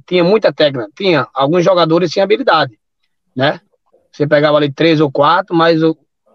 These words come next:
o restante era na raça, na, na camiseta mesmo, né, porque, até porque, assim,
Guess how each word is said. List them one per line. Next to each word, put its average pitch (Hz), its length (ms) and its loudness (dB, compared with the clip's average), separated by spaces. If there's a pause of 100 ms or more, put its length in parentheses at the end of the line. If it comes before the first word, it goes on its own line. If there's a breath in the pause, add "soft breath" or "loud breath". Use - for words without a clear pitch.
(200)
o 131 40 -6
restante 160 480 0
era 208 120 2
na 202 160 0
raça, 151 420 0
na, 139 200 0 (180)
na 139 180 -4
camiseta 156 560 0
mesmo, 151 380 0 (680)
né, 131 160 -2
porque, 160 280 -2
até 156 200 0
porque, 175 220 0
assim, 147 400 0